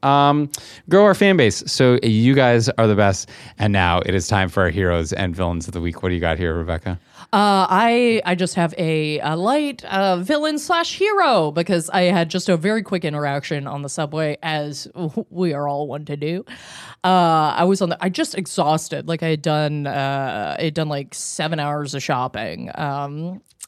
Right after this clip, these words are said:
Speaker 2: and, uh, for the holidays, I had done, like, so much shopping and just, like, bopping around. And, uh, I was on the subway, just destroyed.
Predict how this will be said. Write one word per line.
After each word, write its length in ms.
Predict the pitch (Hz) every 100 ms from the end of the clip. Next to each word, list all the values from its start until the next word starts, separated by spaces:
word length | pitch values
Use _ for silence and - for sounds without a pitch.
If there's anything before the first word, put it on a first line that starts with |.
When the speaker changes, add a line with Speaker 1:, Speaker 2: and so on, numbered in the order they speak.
| _ _ - - _
Speaker 2:
and, 560 | 180 180 170 165 156 147
uh, 320 | 147 143 139
for 120 | 143
the 100 | 170
holidays, 520 | 143 151 143 135 139 -
I 40 |
had 80 | 139
done, 180 | 139 135
like, 180 | 143 151
so 280 | - - 160
much 180 | 143
shopping 400 | - 131 123 135
and 100 | 147
just, 160 | 143 139
like, 140 | 151
bopping 320 | 143 123 151 143
around. 320 | 143 131 156 - - - _ -
And, 540 | 175 180 170 160 156
uh, 260 | 151 151 143
I 40 | 135
was 140 | 175
on 80 | 180
the 80 | 170
subway, 260 | 160 143
just 220 | 139 175
destroyed. 520 | 190 - - 139 135